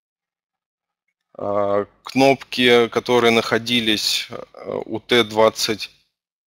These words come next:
восьмого, а, в, в правой стороне здесь программируемых кнопок,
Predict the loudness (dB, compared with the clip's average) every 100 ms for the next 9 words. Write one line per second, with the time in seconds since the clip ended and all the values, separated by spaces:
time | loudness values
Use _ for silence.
0 | _ _ _ _ _ _ _ _ _ _
1 | _ _ 0 0 2 2 6 6 6 4
2 | 2 -4 -18 -16 -4 2 4 6 6 4
3 | -2 _ _ _ _ _ -20 -18 -18 -18
4 | -20 -12 -12 -12 -20 0 6 6 6 4
5 | 4 4 2 0 0 0 2 4 4 4
6 | 2 0 0 0 0 -4